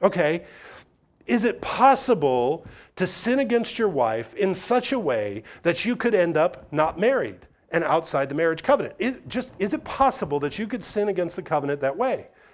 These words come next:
Yes, that is a possibility. Is it likely?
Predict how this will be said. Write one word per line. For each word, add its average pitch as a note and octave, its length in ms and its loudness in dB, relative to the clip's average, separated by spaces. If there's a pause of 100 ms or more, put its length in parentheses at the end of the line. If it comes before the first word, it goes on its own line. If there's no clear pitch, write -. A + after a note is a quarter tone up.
(340)
Yes, A3+ 520 0 (680)
that F3 300 6
is G3+ 220 2
a G3 40 2
possibility. F3 720 0 (880)
Is D#3+ 240 2
it F#3+ 180 2
likely? G#3 640 0